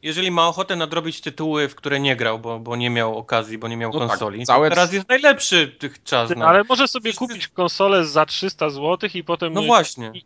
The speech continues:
Speaker 3: i, i, i, i dziesięć gier po trzydzieści złotych i ma grania na, i ma grania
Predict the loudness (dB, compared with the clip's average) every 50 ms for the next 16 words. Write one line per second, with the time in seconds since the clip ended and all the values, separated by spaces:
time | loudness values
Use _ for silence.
0 | -4 -4 -4 -2 -2 0 2 2 2 0 -2 -4 -4 -6 -4 -2 0 0 -2 -2
1 | -4 -2 2 2 2 2 2 0 -4 -4 -4 -6 -6 -6 -6 -6 -6 -8 -8 -4
2 | -2 -2 -2 -2 -4 -6 -4 -4 -2 -2 0 0 0 0 0 -2 -4 -4 -2 -2
3 | 0 0 0 0 -2 -2 -4 -2 0 0 0 0 -2 -4